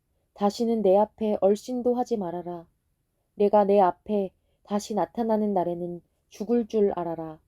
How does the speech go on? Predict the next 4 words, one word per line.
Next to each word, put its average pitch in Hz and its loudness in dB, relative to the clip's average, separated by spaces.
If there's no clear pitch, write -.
모세가 202 2
말하였다. 156 -8
"말씀 202 2
잘하셨습니다. 185 -6